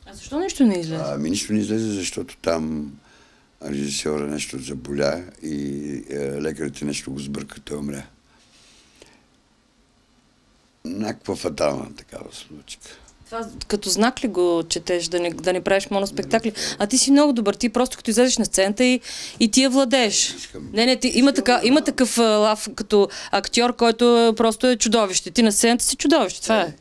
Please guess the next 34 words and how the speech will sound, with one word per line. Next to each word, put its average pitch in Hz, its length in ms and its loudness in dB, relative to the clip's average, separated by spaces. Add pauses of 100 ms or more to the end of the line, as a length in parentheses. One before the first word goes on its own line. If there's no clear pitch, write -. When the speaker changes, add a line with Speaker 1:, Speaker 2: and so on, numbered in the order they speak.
(140)
Speaker 2:
айде 160 300 -2
сега. - 260 2
Speaker 1:
Помни, 220 420 4
помни, 226 420 4
публиката 233 640 2
помни, 226 420 4
моля 185 300 2
ти - 100 -16
се. - 200 -20 (1500)
Speaker 2:
Ами, 95 320 2 (500)
аз 123 160 2
ще 135 140 -4
ти 113 120 -10
кажа, 117 380 2
помня 113 460 2
това, 101 440 2
а, 92 100 -2
от 85 380 -2
Боряна. 90 500 0 (1000)
Още 120 380 2
помнят, 101 560 0
а, 92 800 4
кой 101 240 4
аз 90 260 2
ли. 110 140 -8 (400)
Значи 78 300 -2
тая 95 240 2
пияница, 92 420 0
да, 101 240 -2
това 95 220 2
е 98 60 2
преди 113 220 0
двайсет 117 320 2
години, 113 440 2